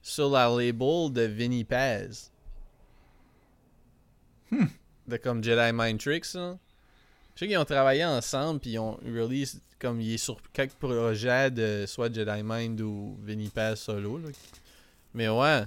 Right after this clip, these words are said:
Speaker 2: C'est drôle, ça.
Speaker 1: Ouais, ouais.
Speaker 2: J'ai trouvé, euh, j'ai trouvé la, la, la, la, le passage dans la tune. C'est,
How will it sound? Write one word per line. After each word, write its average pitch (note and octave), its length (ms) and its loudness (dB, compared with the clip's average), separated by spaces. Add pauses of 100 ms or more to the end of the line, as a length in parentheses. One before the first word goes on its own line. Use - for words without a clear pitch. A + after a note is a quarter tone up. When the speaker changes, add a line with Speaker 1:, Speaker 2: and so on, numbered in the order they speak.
(160)
Speaker 2:
C'est - 160 -2
drôle, A#2 200 4
ça. C3+ 160 0
Speaker 1:
Ouais, B2+ 160 2
ouais. D#3 480 0
Speaker 2:
J'ai A#2+ 240 6
trouvé, C3+ 320 8
euh, A2+ 380 10 (340)
j'ai A2 240 6
trouvé B2+ 260 8
la, G#2+ 240 10
la, - 260 -4
la, C2+ 240 -4
la, E2 200 -2 (180)
le G2+ 180 4
passage A2 440 8
dans G2+ 80 6
la F2+ 60 4
tune. B2+ 240 2 (280)
C'est, A2+ 420 8